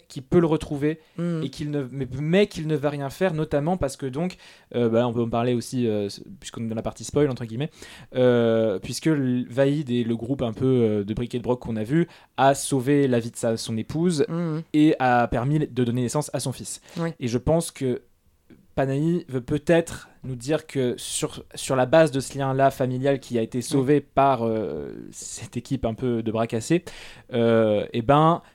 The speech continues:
Speaker 1: quelque chose va pouvoir renaître après et que donc, euh, disons que ça peut embrayer une forme de réconciliation peut-être. Mais voilà, moi c'est comme ça que je l'ai pris, c'est-à-dire que, euh,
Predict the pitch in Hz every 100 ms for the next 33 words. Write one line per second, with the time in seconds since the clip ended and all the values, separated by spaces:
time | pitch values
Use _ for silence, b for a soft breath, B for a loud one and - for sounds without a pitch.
0 | _ 131 - 151 131 123 127 127 127 123
1 | 127 127 - - - 151 147 131 110 147
2 | 160 160 135 120 113 107 b b b b
3 | - 123 123 147 147 135 - 165 165 -
4 | _ - 165 156 135 117 - 123 156 147
5 | 175 170 156 151 - 175 165 170 160 151
6 | 151 156 - 160 151 151 - 170 175 -
7 | 156 180 190 - b b b b b 113
8 | 147 156 151 123 135 160 151 160 156 180
9 | 170 147 147 143 185 190 - 135 156 165
10 | - 156 151 131 127 123 123 120